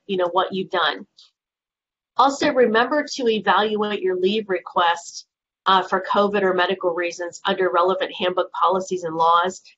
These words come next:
Don't forget about the A D A, the F M L A, Title seven. osha's really starting to move into a, a real space here. They have some guidelines that they've come out with. So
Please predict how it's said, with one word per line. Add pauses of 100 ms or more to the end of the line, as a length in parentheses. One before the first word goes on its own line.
(120)
Don't
forget
about
the
A
D
A,
the
F
M
L
A,
Title
seven. (680)
osha's
really
starting
to
move
into
a,
a
real
space
here.
They
have
some
guidelines
that
they've
come
out
with.
So